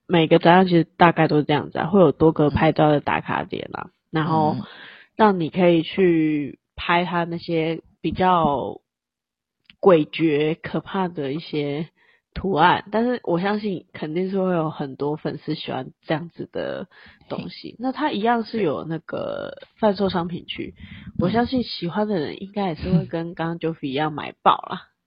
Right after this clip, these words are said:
Speaker 2: 嗯。
Speaker 1: 那
Speaker 2: 啊，对。
Speaker 1: 对，没错。
Speaker 2: 没错。
Speaker 1: 那它的日期，
Speaker 2: 我上次去，
Speaker 1: 哼。
Speaker 2: 哎，没有，你讲吧。
Speaker 1: 请说。
Speaker 2: <laughs> 哦，我要说，
Speaker 1: 请说。
Speaker 2: 就是我上次去逛那个，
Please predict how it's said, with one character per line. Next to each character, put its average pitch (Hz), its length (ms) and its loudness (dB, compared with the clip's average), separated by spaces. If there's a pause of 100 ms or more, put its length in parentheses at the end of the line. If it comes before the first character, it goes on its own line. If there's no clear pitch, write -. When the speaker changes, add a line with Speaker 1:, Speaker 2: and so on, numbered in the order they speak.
Speaker 2:
嗯。 170 240 -6
Speaker 1:
那 147 80 -6
Speaker 2:
啊， 127 160 -8 (240)
对。 123 540 -10
Speaker 1:
对， 127 200 -6
没 160 200 -8
错。 - 260 -4 (640)
Speaker 2:
没 214 120 -10
错。 - 200 -16
Speaker 1:
那 254 160 6
它 240 200 4
的 208 100 6
日 208 240 4
期， - 320 -10
Speaker 2:
我 131 80 -12
上 - 0 -
次 - 0 -
去， - 80 -20
Speaker 1:
哼。 180 180 -2 (920)
Speaker 2:
哎， 131 80 -8
没 127 80 -6
有， 123 100 -4
你 127 140 -10
讲 202 140 -2
吧。 175 40 0
Speaker 1:
请 - 80 -6
说。 202 200 2 (460)
Speaker 2:
<laughs> 269 340 4
哦， 165 80 -2
我 151 80 2
要 165 80 4
说， - 280 -4
Speaker 1:
请 214 100 -12
说。 233 160 -12
Speaker 2:
就 - 80 -20
是 220 100 2
我 170 140 4
上 185 200 0
次 185 100 0
去 180 80 2
逛 175 280 2
那 151 100 -2
个， 62 640 -6